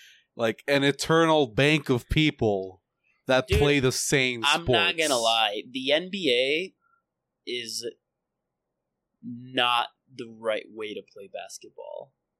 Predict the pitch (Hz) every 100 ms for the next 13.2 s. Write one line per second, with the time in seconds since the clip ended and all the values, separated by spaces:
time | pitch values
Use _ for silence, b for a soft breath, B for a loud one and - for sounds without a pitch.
0 | _ _ _ _ _ - 135 170 151 147
1 | 196 190 - 139 170 - 185 156 196 151
2 | 127 123 147 165 147 135 160 170 - 208
3 | 320 320 254 180 143 170 190 170 139 127
4 | 135 214 202 131 - b _ 175 151 -
5 | 208 220 240 254 247 B B 139 131 156
6 | 185 139 151 151 175 139 147 147 170 196
7 | 196 165 - 147 143 110 - - _ _
8 | _ 147 190 196 190 185 165 - 156 190
9 | 226 196 170 202 180 139 - 180 170 139
10 | 156 - 196 - 156 151 165 170 - 135
11 | 160 143 135 143 131 147 147 127 117 120
12 | 117 107 117 117 113 117 117 113 117 107
13 | 107 104